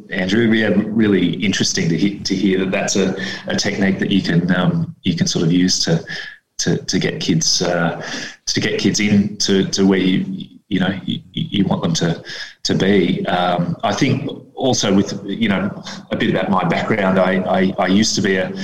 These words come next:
um, computer programmer for a, a couple of years. Uh, I, I've worked as a, I, I do currently work as a lawyer, uh, now in the, the I T space, and, and I think,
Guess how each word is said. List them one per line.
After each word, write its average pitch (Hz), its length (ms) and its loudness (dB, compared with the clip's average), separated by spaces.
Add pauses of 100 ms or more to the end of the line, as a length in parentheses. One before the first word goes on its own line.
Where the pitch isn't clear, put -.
(320)
um, 90 360 -2
computer 101 340 2
programmer 123 460 2
for 120 200 2
a, 107 120 0 (180)
a 104 60 -6
couple - 260 -2
of 101 120 2
years. 165 580 4
Uh, 101 60 -2
I, 92 720 0
I've 95 80 -4
worked 101 220 0
as 95 100 -2
a, 85 320 -2
I, 87 300 -2
I 87 40 2
do 90 240 2
currently 98 320 0
work 92 220 2
as 98 100 0
a 95 60 0
lawyer, 110 340 4 (580)
uh, 92 280 2
now 104 280 2
in 95 120 2
the, - 380 -4 (800)
the - 140 0
I 104 120 2
T 98 180 -2
space, - 480 0
and, 95 320 0
and 98 100 0
I 92 60 0
think, 104 260 2